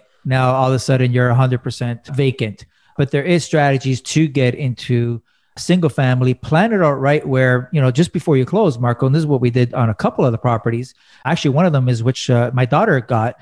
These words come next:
So we had a single family out near, uh, the Tampa area in Florida.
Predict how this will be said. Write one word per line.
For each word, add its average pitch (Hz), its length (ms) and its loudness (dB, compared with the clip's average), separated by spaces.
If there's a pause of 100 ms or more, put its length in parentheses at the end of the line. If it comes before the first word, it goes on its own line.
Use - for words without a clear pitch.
(120)
So - 120 -4
we 131 120 0
had 147 240 2
a 123 100 0
single 147 240 0
family 139 380 2
out 127 200 0
near, 123 300 2
uh, 117 100 2
the 117 80 0
Tampa 143 400 0
area 117 280 0
in 107 40 -6
Florida. 135 540 -2